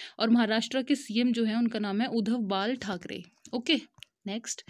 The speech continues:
वर्ल्ड डे against child labor कब मनाया जाता है? आंसर है बारह जून और इसका जो थीम है वो है कोविड नाइनटीन, protect children from, from child labor now more than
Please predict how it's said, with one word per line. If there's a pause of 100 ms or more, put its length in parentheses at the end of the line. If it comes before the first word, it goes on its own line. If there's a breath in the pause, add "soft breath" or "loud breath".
(340 loud breath)
वर्ल्ड
डे
against
child
labor (120)
कब
मनाया
जाता
है? (580)
आंसर
है
बारह
जून (300 loud breath)
और
इसका
जो
थीम
है
वो
है
कोविड
नाइनटीन, (360 loud breath)
protect
children
from, (320)
from (160)
child
labor (100)
now (140)
more
than